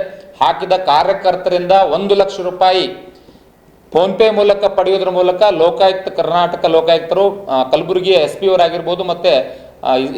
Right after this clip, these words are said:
ಡಿ ವೈ ಎಸ್ ಪಿ ಸಿಬ್ಬಂದಿಯವರು ಅವರನ್ನ ಲೋಕಾಯುಕ್ತ ಬೆಲವಕ್ಕೆ ಕೆಡಗಿ ಈಗ ಅವರಿಗೆ ಜೈಲಿಗೆ ಹಾಕ್ತಾ ಇದ್ದಾರೆ.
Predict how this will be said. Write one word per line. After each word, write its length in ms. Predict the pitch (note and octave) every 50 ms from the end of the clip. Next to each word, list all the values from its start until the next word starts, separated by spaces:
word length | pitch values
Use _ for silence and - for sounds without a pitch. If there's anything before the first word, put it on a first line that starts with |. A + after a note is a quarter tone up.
| C#3 C3+ C3+ B2+
ಡಿ 100 | C#3+ D#3+
ವೈ 120 | F#3 F#3+
ಎಸ್ 120 | F#3 F#3
ಪಿ 80 | F#3 F3+
ಸಿಬ್ಬಂದಿಯವರು 520 | - E3+ D#3 D3+ E3+ E3 D#3+ E3 F3+ F#3+
ಅವರನ್ನ 280 | F3+ E3 D#3+ E3 E3+ F#3 F3+ E3+ D3 - - - - - - B2+
ಲೋಕಾಯುಕ್ತ 380 | C3+ D3 D3+ F3+ F3+ F3 -
ಬೆಲವಕ್ಕೆ 320 | - D#3 E3 E3 E3 E3 -
ಕೆಡಗಿ 260 | D#3 D#3 D#3 E3 G#3
ಈಗ 400 | A#3 - - C3+ D3 E3+ E3 F3+
ಅವರಿಗೆ 600 | E3 D#3+ D#3+ D#3 G3+ A#3+ C#4 - - - - - - - -
ಜೈಲಿಗೆ 320 | - B2+ D3 D#3+ F3 E3+ D3
ಹಾಕ್ತಾ 280 | D3 D3+ - - D3+
ಇದ್ದಾರೆ. 600 | C#3 B2+ B2+ C3 D3 - - - - - - -